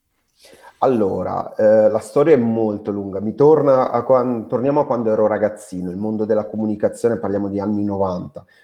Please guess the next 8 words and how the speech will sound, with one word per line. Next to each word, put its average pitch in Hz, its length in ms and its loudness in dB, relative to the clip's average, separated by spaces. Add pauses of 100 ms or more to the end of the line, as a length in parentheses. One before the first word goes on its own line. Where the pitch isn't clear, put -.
perché 101 200 -8
considera 104 460 2
che 101 80 -4
io 101 120 -2
sono 95 240 -8
dell'ottantaquattro. - 1080 -8 (360)
Eh, 95 200 -2
mondo 113 840 4